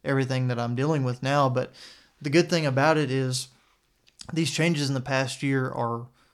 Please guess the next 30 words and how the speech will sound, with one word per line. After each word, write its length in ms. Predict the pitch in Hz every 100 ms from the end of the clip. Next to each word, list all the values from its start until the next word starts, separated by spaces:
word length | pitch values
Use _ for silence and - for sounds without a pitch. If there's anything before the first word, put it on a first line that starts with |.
| _
ones 280 | 131 156 160
that 100 | 143
are 100 | 135
very 400 | 113 131 131 131
sustainable. 840 | 127 - - 123 127 120 127 127 -
I 100 | 123
mean, 200 | 127 127
I 80 | 127
talked 240 | 147 143
about 360 | 143 135 127 - - _ _
a 40 |
couple 280 | - 139 135
episodes 420 | 131 131 131 127
ago, 220 | 131 127 127
or 220 | 127 127
an 300 | 139 139 143
episode 400 | 139 - 135 127
ago 240 | 127 127
now, 360 | 123 127 123 123 - - - _
uh, 240 | 139 131 120
walking 360 | 120 143 139 139
away 200 | 135 135
from 180 | 131 123
alcohol. 680 | 120 127 123 117 120 117 - _ _
And 440 | - 131 123 120 120 - _ -
I 100 | 131
think 180 | 139 135
that's 240 | 135 131
a 40 | 123
great 680 | 120 131 131 135 - -